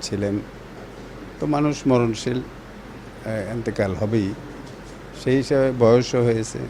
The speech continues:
উনি পরিণত বয়সেই মারা গেছেন। কাজেই আমরা তার, আহ, রুহের মাগফিরাত কামনা করি। এবং তিনি একজন ভাষা সৈনিক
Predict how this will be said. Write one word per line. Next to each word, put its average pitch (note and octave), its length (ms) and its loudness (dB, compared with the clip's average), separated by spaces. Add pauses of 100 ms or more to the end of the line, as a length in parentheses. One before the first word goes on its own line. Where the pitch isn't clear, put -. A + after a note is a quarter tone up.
(100)
উনি A2+ 260 0
পরিণত A#2+ 380 6
বয়সেই A2 580 4 (220)
মারা G2 220 0
গেছেন। G2 380 -6 (1200)
কাজেই A#2+ 400 4 (580)
আমরা G#2+ 500 2
তার, G2+ 200 0
আহ, - 1700 -4
রুহের G#2 280 2
মাগফিরাত G2+ 460 2 (100)
কামনা G2 300 2
করি। - 260 -2 (500)
এবং F3+ 260 6
তিনি G3 180 4
একজন F3 360 12 (240)
ভাষা C#3+ 280 6
সৈনিক A#2+ 320 6